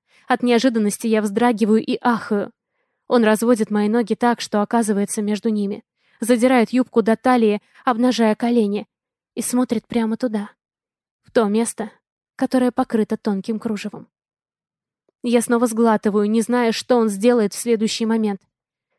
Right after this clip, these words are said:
Басманов поднимает глаза. Взгляд его становится будто пьяным, а грудь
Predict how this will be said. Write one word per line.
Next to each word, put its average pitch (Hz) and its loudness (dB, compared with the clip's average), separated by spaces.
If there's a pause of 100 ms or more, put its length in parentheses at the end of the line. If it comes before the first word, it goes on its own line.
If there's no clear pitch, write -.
(240)
Басманов 240 0
поднимает 214 0
глаза. 214 -6 (440)
Взгляд 226 0
его 202 -4
становится 220 -2
будто 220 -4
пьяным, 220 -2 (240)
а 226 0
грудь 240 0